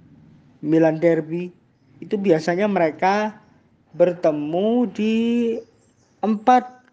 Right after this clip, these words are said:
kompetisi liga yang berbeda era, mulai dari era Prima Categoria hingga Serie A Italia. Tapi khusus untuk Derby del Sole, untuk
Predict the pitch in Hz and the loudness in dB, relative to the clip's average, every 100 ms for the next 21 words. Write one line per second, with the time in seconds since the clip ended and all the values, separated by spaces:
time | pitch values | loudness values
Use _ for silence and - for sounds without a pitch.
0 | - 190 180 190 208 202 - 208 208 180 | -2 -2 -2 -6 -6 -6 -6 -6 -4 -4
1 | 190 196 165 202 196 190 180 180 180 175 | -4 -4 2 4 4 2 0 0 0 2
2 | 180 202 190 147 139 _ _ _ _ _ | 2 2 2 0 -4 _ _ _ _ _
3 | 160 160 165 170 165 160 160 156 - 160 | -2 4 4 4 4 2 2 0 -2 -2
4 | 156 151 147 143 - _ _ _ 254 277 | 0 0 -2 -6 -16 _ _ _ 0 4
5 | 269 226 185 180 170 196 190 190 190 156 | 4 4 -2 -2 0 0 2 0 0 -2
6 | 160 165 170 160 156 156 160 165 160 147 | -2 -2 -2 -4 -2 -4 -4 -2 -2 -2
7 | 147 175 _ _ _ _ _ _ 175 180 | -4 -6 _ _ _ _ _ _ 0 2
8 | 208 269 302 285 294 247 226 214 202 185 | 2 2 2 0 0 0 0 0 0 -2
9 | 185 175 156 - _ - - 269 240 143 | 0 2 0 -4 _ -10 0 2 2 2
10 | 156 202 _ _ _ _ _ _ _ _ | -2 -8 _ _ _ _ _ _ _ _
11 | _ _ _ - 185 196 | _ _ _ 0 2 2